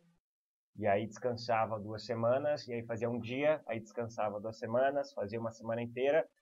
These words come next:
né? Então eu ia lá de segunda a sexta, basicamente das oito horas da manhã, que era quando começavam as aplicações,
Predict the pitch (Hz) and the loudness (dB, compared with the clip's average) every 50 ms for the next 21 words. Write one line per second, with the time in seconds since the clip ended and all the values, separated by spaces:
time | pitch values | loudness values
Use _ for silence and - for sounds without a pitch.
0 | _ _ _ _ _ _ - 104 110 117 120 120 123 120 117 117 120 123 123 120 | _ _ _ _ _ _ 0 2 2 2 2 2 0 0 2 4 4 6 6 6
1 | 113 113 104 101 104 104 - - - 131 117 113 104 120 131 143 160 180 175 180 | 6 4 4 0 -6 -10 -10 -6 -4 -4 -4 -4 -2 -2 -2 -2 -2 2 4 4
2 | 180 175 175 - _ _ _ _ _ _ _ _ _ _ _ _ _ _ _ _ | 4 4 2 -2 _ _ _ _ _ _ _ _ _ _ _ _ _ _ _ _
3 | _ _ _ - 104 - - - 127 127 131 127 - - - 156 165 - - _ | _ _ _ -6 -6 -6 -4 -2 2 2 2 2 0 0 0 0 0 -2 -4 _
4 | _ _ _ _ _ _ _ _ _ _ _ _ _ _ - 92 120 123 135 123 | _ _ _ _ _ _ _ _ _ _ _ _ _ _ 4 6 8 8 8 6
5 | 120 - 127 120 120 120 123 123 - 107 101 95 104 101 98 90 - - - - | 4 4 4 4 4 0 -2 -4 -6 -6 -2 0 2 2 0 0 -6 -10 -12 -12
6 | - - 110 123 127 143 151 147 139 139 135 120 117 123 123 123 120 104 101 110 | -10 -6 0 2 4 4 4 2 0 0 4 6 8 8 8 8 4 2 0 -2
7 | 107 104 107 107 101 104 107 107 104 104 - 98 98 98 - 101 104 104 104 104 | -2 0 -2 0 0 2 2 2 0 0 -2 -4 -4 -2 -4 -6 -6 -6 -6 -6
8 | 104 104 98 - 104 101 101 98 92 92 98 98 101 98 - - 101 101 - 107 | -6 -6 -6 -2 0 0 0 0 0 -2 -2 -2 -2 -4 -6 -8 -12 -8 -6 -6
9 | 98 - - 104 101 95 95 92 92 - - - | -6 -6 -6 -6 -4 -4 -4 -6 -10 -14 -20 -20